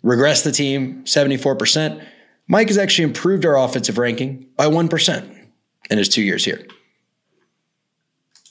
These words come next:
And this, and the numbers just continue, right? I won't walk you through each one of them. You can read 'em. If you haven't, if you're not watching this on YouTube,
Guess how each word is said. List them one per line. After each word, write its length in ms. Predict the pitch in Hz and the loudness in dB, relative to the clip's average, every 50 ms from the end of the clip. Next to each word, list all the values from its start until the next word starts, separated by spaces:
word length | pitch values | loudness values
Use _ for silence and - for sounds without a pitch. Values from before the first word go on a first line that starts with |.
| _ _ _ _ _ - _ - | _ _ _ _ _ -14 _ 0
And 140 | 151 160 175 | 2 4 4
this, 180 | 160 - - | 4 2 0
and 120 | - 165 170 | 0 0 0
the 40 | |
numbers 300 | 170 170 170 165 165 139 | 0 0 0 0 0 0
just 160 | 147 139 - - | 0 -2 -2 -2
continue, 400 | 127 110 - - - - - - - _ _ _ - - | -2 -4 -4 -6 -8 -10 -14 -16 -18 _ _ _ -2 0
right? 400 | 120 123 120 - - - - _ _ _ _ _ _ - | 2 2 0 -2 -6 -16 -20 _ _ _ _ _ _ -2
I 40 | 147 | 0
won't 140 | 143 135 92 | 0 2 2
walk 180 | 110 110 95 | 0 0 -2
you 60 | - | -4
through 140 | - 110 104 | -2 -2 -2
each 140 | 90 - - | -2 -2 -4
one 120 | 107 104 | -4 -2
of 60 | 104 101 | -2 -2
them. 380 | 107 107 98 - - - - _ | -2 -4 -4 -8 -12 -18 -12 _
You 140 | - 120 139 | 0 0 2
can 140 | 131 131 110 | 2 2 0
read 180 | 113 120 123 127 | 0 0 0 0
'em. 360 | 120 113 113 - - - - | 0 -2 -4 -6 -12 -18 -12
If 80 | - - | -4 0
you 80 | 139 | 0
haven't, 240 | 147 135 123 113 - | 0 0 -2 -6 -6
if 40 | 123 | -4
you're 80 | 139 156 | -2 0
not 140 | 170 170 | 0 0
watching 240 | 160 160 160 160 143 | 0 0 0 -2 -2
this 140 | 135 127 - | -2 -2 -2
on 80 | 147 139 | -2 0
YouTube, 340 | 147 147 - 165 160 165 | -2 0 0 -2 -4 -4